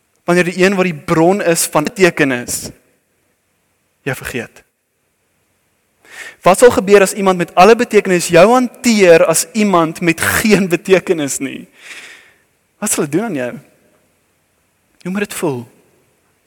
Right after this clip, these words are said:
Ek dink dit sal voel soos hel. Wat het gebeur met Jesus op die kruis?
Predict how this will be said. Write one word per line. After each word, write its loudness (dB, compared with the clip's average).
Ek -20
dink -10
dit -14
sal -4
voel -12
soos -10
hel. -6
Wat -2
het -10
gebeur -6
met -14
Jesus -8
op -18
die -18
kruis? -14